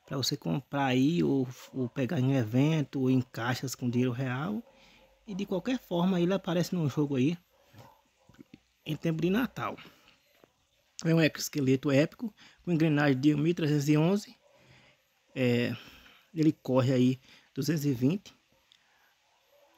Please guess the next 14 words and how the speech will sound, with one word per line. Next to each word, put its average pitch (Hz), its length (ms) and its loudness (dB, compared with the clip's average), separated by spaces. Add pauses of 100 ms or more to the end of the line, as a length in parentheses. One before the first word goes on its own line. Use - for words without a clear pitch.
(280)
Munição 131 680 -2
de 117 120 -2
setenta - 680 -6
e 139 40 -8
cinco. - 380 -8 (1900)
Ele 127 200 -2
tem 131 160 -4
um 127 80 2
soco 120 520 -2
aí 117 160 2
de 113 260 2 (640)
setecentos 131 600 -6
e 131 60 0
dez. 131 420 0